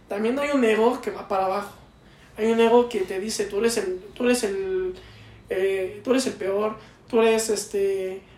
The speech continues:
el menos creativo". También ese es un ego. El ego es el que te dice, el que te define realmente. Así que hay que empezar a identificar qué máscaras tenemos,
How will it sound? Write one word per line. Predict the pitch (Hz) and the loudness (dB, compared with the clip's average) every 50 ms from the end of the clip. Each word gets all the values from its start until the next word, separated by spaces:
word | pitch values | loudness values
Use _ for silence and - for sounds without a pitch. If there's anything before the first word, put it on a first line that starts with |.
| - - | -8 -6
el | 202 208 | -4 -2
menos | 214 220 220 214 - | 0 -2 -2 -4 -4
creativo". | - 180 180 - 233 240 247 269 | -6 -8 -8 -6 -6 -6 -6 -4
También | - 277 285 302 320 330 | -2 -2 -2 0 2 2
ese | 349 339 349 | 2 2 0
es | - - - | -4 -4 -6
un | 302 302 311 | -6 -6 -6
ego. | 320 311 247 208 190 185 - - - - - - - - - | -4 -2 -2 -4 -4 -6 -10 -16 -20 -20 -20 -20 -20 0 4
El | 226 247 262 | 4 6 8
ego | 277 285 349 | 8 8 6
es | 370 349 - | 4 2 2
el | 359 | -4
que | - 233 | -4 -4
te | - - 220 | 0 0 0
dice, | 233 240 254 247 - - 262 269 - - - - | 0 0 -2 -2 -2 -2 -2 -2 -4 -6 -8 -8
el | 220 226 - | -8 -6 -6
que | 247 240 | -4 2
te | 240 240 | 4 4
define | 226 226 - - 262 240 202 185 180 - - 233 | 4 4 2 -2 -2 -2 -2 -4 -6 -10 -10 -6
realmente. | 220 220 214 208 208 202 196 190 - - - - - - - - | -4 -2 -2 -2 -2 -4 -4 -8 -12 -18 -20 -20 -20 -20 -10 -8
Así | 226 - 269 254 - | -6 -4 -4 -4 -4
que | - 294 285 - - - - - - - - - | -4 -6 -6 -8 -12 -20 -20 -20 -20 -20 -14 -4
hay | - 254 254 | -4 -4 -2
que | - 320 | 2 2
empezar | 349 359 - 226 - - 226 233 | 2 4 2 2 2 4 4 4
a | 247 269 | 4 4
identificar | 269 240 214 - 214 202 - 208 190 - 214 208 208 220 285 - - - - - - - - - - - - - _ _ _ - - - | 2 0 -2 -4 -8 -10 -8 -10 -8 -4 -2 -2 -2 -2 -4 -6 -12 -20 -20 -20 -20 -20 -20 -20 -20 -20 -20 -20 _ _ _ -20 -18 -4
qué | - 262 277 | 2 4 6
máscaras | 285 277 277 269 - - 311 277 254 - - | 8 8 6 6 4 4 4 4 2 2 0
tenemos, | 180 185 196 202 214 233 - - - - - | -4 -4 -4 -2 -2 -4 -4 -4 -8 -12 -16